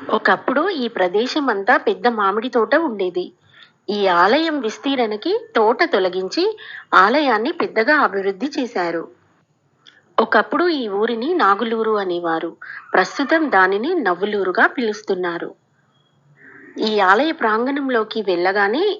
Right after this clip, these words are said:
ఏదో తెలియని అనుభూతి కలుగుతుంది. పచ్చని చెట్లు,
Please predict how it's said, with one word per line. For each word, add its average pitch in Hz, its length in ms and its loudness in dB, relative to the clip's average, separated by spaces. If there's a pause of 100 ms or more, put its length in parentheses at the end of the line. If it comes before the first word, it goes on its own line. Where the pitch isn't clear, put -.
ఏదో 233 320 0
తెలియని 233 460 -2
అనుభూతి 208 480 -4
కలుగుతుంది. 180 680 -4 (500)
పచ్చని 277 440 -2 (100)
చెట్లు, 220 460 -4